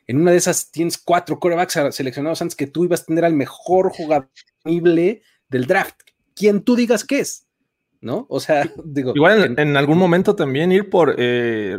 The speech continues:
Speaker 2: un running back. Me parece que Joe Mixon fue decepción la temporada pasada. Giovanni Bernard,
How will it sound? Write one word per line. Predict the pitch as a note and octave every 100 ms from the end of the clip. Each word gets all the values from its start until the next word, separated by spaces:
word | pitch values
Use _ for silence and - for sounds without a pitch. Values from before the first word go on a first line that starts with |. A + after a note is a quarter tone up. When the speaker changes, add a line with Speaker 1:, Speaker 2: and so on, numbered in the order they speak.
| -
Speaker 2:
un | C#3+
running | C3+ D#3+ C3+
back. | G2 A2 - _ _
Me | A2
parece | - A#2+ C#3+
que | - C3 G#2 D2 C#2 - - A#2+ A2
Joe | C3+
Mixon | C#3 D3 - E3+ E3 -
fue | - C3+ C#3
decepción | D#3 C3+ - A#2 C3+
la | E3
temporada | B2 G#2+ A#2 B2+
pasada. | G2 - - B2 D3+ E3+ - A2
Giovanni | G#2+ G#2+ B2 C3
Bernard, | A2 G#2 A2+ B2+